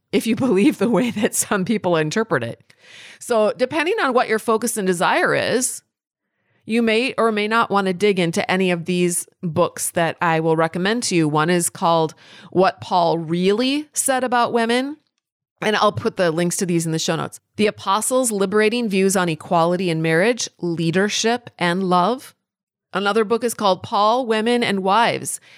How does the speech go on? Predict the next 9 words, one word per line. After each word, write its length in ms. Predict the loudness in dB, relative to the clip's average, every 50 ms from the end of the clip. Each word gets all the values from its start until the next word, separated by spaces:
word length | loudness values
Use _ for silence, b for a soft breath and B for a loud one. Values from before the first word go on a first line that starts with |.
| B B
Marriage 540 | -4 -2 0 2 2 2 2 0 -2 -6 -10 -4
and 180 | -2 -2 0 2
Women's 360 | 0 2 0 0 -2 -2 -2
Ministry 560 | -2 -2 0 0 -2 -2 -2 0 -2 0 -2
in 200 | -2 -2 -2 -2
the 120 | -2 -2 -2
Letters 440 | 0 2 2 2 2 0 0 -2 -4
of 200 | -6 -8 -10 -8
Paul. 500 | -2 0 0 0 0 -4 -10 -16 -20